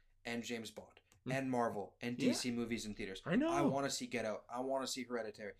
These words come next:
Speaker 2: Yeah.
Speaker 1: I wanna see Midsommar. I wanna see low budget movies.
Speaker 2: Yeah. I wanna see, like, we, like, I, maybe would I've gone to see Devil All the Time if I had read reviews for it? M-, maybe not, but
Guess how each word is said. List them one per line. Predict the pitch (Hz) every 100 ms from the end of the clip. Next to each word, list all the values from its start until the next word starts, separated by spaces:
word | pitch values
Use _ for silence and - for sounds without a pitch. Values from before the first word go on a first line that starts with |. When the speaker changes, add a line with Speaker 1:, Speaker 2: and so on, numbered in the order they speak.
| -
Speaker 2:
Yeah. | 123 160
Speaker 1:
I | 135
wanna | 160 151
see | - 139 120 - - - - - - - - _ -
Midsommar. | 131 - 139 120 107 -
I | 120
wanna | 165 160
see | 156
low | 120 110 117
budget | 120 110 107 101
movies. | 101 92 92
Speaker 2:
Yeah. | 123 165 - - _ - _ _ -
I | -
wanna | 165 208 196
see, | - 196 190 175 - - -
like, | 151 151
we, | 180
like, | 120 131 -
I, | 123 160 135 143 135 135 -
maybe | 139 139 139 151
would | 160 156
I've | 156
gone | 143 151
to | 151
see | 147
Devil | 123 127 127
All | 127
the |
Time | 120 110 113 127
if | 117
I | 101
had | 104
read | 107 107
reviews | 104 95 104 120
for | - 151
it? | 139
M-, | 104 -
maybe | 135 135
not, | 117 104
but | 135